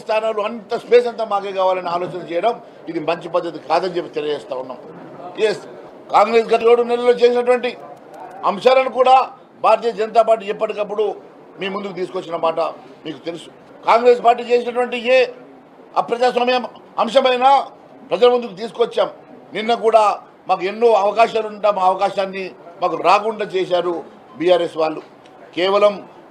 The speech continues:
బీఆర్ఎస్ పార్టీ అందరి స్పేస్ తీసుకొని మేమే ఉండాలని కోరుకుంటే అది మంచి పద్ధతి కాదు.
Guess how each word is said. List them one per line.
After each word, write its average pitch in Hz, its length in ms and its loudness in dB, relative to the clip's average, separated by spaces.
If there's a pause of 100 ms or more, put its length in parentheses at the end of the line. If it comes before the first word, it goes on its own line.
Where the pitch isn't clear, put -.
బీఆర్ఎస్ 214 480 2
పార్టీ 214 260 4 (440)
అందరి 233 300 4
స్పేస్ 233 320 4
తీసుకొని 240 440 0
మేమే 254 280 4
ఉండాలని 240 400 2
కోరుకుంటే 220 460 -2
అది 214 120 -6 (400)
మంచి 180 260 -4
పద్ధతి 190 260 0 (100)
కాదు. 226 220 4